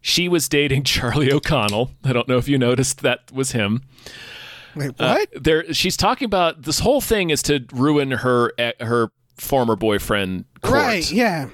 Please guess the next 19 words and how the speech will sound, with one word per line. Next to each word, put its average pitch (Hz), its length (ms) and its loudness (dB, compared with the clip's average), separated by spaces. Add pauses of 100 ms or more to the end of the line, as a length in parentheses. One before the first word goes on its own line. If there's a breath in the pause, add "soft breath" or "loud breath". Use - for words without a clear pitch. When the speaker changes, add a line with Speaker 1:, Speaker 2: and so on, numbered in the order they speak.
(140)
Speaker 1:
And 117 240 -4
Court 160 400 0
is 127 180 0
played 131 540 -2
briefly 117 680 0
in 107 100 -2
a 95 60 2
single 170 480 0
shot 135 580 -2
by 117 260 0
<laughs> - 20 -4
Charlie 156 540 0
O'Connell, 135 760 -4
who 156 100 0
is 127 160 0
Jerry 151 240 0
Speaker 2:
Jesus 196 240 0
Speaker 1:
O'Connell's 147 260 0
Speaker 2:
Christ. 202 140 2